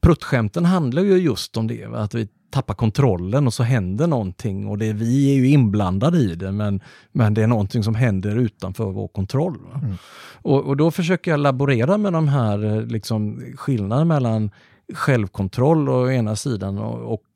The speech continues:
Speaker 1: tappa kontroll å andra sidan
Speaker 2: Mm.
Speaker 1: som grundläggande för humorn. Och
Speaker 2: Och något som inte är sådär tidlöst i människans historia, utan det här är någonting som har,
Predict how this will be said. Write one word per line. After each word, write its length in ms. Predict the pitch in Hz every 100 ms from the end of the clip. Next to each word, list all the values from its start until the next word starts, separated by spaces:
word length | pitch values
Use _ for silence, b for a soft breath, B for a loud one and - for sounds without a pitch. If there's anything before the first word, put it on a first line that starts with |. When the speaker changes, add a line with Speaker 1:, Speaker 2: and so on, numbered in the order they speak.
| - _ _
Speaker 1:
tappa 400 | 127 - _ 175
kontroll 640 | - 190 - 139 95 107
å 100 | 113
andra 340 | 113 104 92 101
sidan 480 | - 104 95 101 107 B B
Speaker 2:
Mm. 120 | 87
Speaker 1:
som 440 | - 127 104 104 113 _
grundläggande 960 | 135 123 107 101 104 95 95 127 170 156
för 200 | 151 107
humorn. 560 | 123 98 85 92 117 - B B B -
Och 120 | 143 135
Speaker 2:
Och 140 | 135
något 160 | 143 -
som 120 | 143
inte 300 | 123 - 147
är 180 | 107 107
sådär 220 | - 90
tidlöst 520 | - 101 98 98 -
i 20 |
människans 440 | 101 85 90 92 95
historia, 340 | - 120 95
utan 200 | 90 95
det 60 | 98
här 120 | 110
är 40 |
någonting 340 | 98 90 92 92
som 200 | 87 87
har, 220 | 80